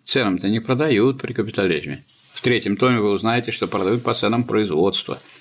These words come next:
издержки производства плюс средняя прибыль. И закон стоимости, он не просто регулирует цену товара, он ещё и регулирует, сколько на какой продукт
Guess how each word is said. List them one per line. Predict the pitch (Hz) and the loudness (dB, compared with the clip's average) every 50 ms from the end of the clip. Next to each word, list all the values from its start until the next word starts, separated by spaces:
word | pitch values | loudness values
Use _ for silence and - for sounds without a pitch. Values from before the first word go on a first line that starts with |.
| - - | -12 -6
издержки | 107 92 92 117 113 - - 104 | -4 0 0 0 0 0 -2 -2
производства | 90 104 98 95 107 117 117 - 107 | -2 -2 -2 0 0 0 0 -2 -4
плюс | - - 107 104 - | -4 -2 -2 -2 -2
средняя | - 107 107 107 107 113 107 | 0 0 0 0 0 -2 -2
прибыль. | - - - 90 98 110 101 80 69 69 - - - - - - - | -2 -2 -2 0 0 0 0 -2 -6 -8 -10 -12 -18 -18 -10 -4 -2
И | |
закон | 107 120 127 151 156 156 | 0 0 0 0 0 0
стоимости, | - - 139 117 104 98 - - | 0 0 0 0 0 0 0 2
он | 101 120 | 2 4
не | 131 127 | 4 4
просто | 113 131 - - 131 | 2 0 -2 0 0
регулирует | 127 131 127 131 123 120 117 110 104 | 2 2 4 4 2 4 2 0 0
цену | - - 110 101 98 98 | 0 0 0 0 -2 -2
товара, | 95 104 101 101 90 80 80 82 | 0 0 0 0 0 0 0 0
он | 92 104 | -2 -2
ещё | 107 - - 113 123 | -2 -2 0 2 2
и | 123 | 4
регулирует, | 127 120 123 120 110 101 117 131 131 123 107 - | 4 4 4 2 4 4 4 4 4 2 2 0
сколько | - - 117 123 123 - 120 | 0 2 2 2 2 2 0
на | 117 117 | -2 0
какой | 110 107 104 - - 120 123 123 113 - - - - - - - - - - | 0 -2 -4 -2 0 2 2 2 0 -2 -8 -20 -20 -20 -20 -20 -16 -8 -6
продукт | 107 110 110 110 107 127 147 165 170 147 - - - - | -4 -2 -2 -2 0 2 4 4 4 2 0 -4 -12 -14